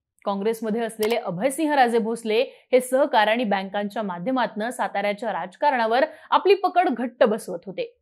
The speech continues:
एकदा जनता पक्षाकडून, चार वेळा काँग्रेसकडून आणि एकदा राष्ट्रवादीकडून ते या विधानसभेचे आमदार राहिले.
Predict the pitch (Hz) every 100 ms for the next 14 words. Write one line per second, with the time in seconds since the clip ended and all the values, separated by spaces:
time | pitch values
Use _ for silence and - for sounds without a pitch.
0 | _ 202 185 202 185 175 196 247 240 -
1 | 226 226 226 233 - _ 269 240 240 233
2 | 247 247 220 240 294 294 240 190 - _
3 | 196 208 202 196 180 160 - 294 285 269
4 | 240 220 233 240 226 196 185 220 226 196
5 | 196 190 247 226 233 202 175 175 269 -